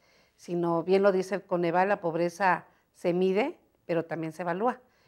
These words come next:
Y en ese espíritu es como nuestro gobernador, como siempre,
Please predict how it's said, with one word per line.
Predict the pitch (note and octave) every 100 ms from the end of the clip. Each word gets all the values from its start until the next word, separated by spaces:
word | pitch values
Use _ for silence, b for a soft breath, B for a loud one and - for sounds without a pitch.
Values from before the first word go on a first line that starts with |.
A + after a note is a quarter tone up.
| _
Y | - F3+ F#3
en | F#3 F#3+
ese | G3+ G#3 A#3+ A3 G#3 F#3 E3
espíritu | E3 - - A3+ G#3+ - A3 D#4+ _ _ _ -
es | G3
como | - G#3 F#3+
nuestro | F3+ E3+ G3
gobernador, | E3 E3 F3 E3 E3+ F#3+ G#3+ - _ _ _ _ _ _ _ _ _
como | F#3 E3+
siempre, | E3+ G3 F#3+ F#3+ G#3+ F3